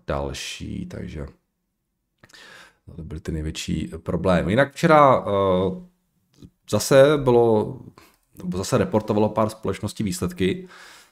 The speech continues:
za minulý kvartál. Měli jsme tam i Zoom, který jsme tady teďka nedávno, eh, řešili, tak jsem se na tom tak jako mrknul a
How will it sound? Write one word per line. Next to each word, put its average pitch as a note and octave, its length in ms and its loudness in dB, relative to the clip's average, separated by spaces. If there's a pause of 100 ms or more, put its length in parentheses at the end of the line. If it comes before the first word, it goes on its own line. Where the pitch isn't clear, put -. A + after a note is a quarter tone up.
(140)
za F2 320 2
minulý F2+ 300 2
kvartál. F2+ 580 -2
Měli F#2 160 -6
jsme G2 140 -6
tam G#2 200 -2
i B2 60 2
Zoom, G#2 360 0
který G#2+ 180 -2
jsme G#2 180 -4
tady G2 180 -2
teďka G2+ 160 -4
nedávno, G#2+ 560 0 (380)
eh, F2 440 0
řešili, F#2 500 0
tak F2+ 120 -6
jsem F#2+ 120 -6
se G2 100 -6
na F#2 80 -2
tom F2+ 160 -6
tak F#2+ 120 -8
jako G2+ 200 -6
mrknul G2 640 -2
a F2+ 540 0